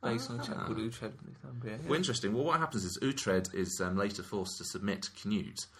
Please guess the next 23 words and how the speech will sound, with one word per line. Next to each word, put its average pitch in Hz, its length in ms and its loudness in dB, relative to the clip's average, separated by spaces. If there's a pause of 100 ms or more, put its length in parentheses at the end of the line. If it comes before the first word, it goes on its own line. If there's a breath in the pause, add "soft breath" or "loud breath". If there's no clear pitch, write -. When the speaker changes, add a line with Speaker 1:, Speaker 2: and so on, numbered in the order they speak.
(280 loud breath)
Speaker 2:
uh, 101 140 2
but 101 120 0
before 123 240 4
he 113 60 -2
could 113 120 -4
do 110 160 2
so, 85 200 -2
he 87 120 0
was 90 140 -6
murdered 98 560 0
along 90 240 0
with, 80 180 -6 (160)
uh, 82 220 0
forty 90 480 -6
of 80 80 -10
his 78 180 -8
thanes, 62 520 -4 (320 loud breath)
which - 160 -2
started 92 380 0
this 92 200 -4
sixty-year 92 480 -4
blood 90 320 -4
feud. - 340 -12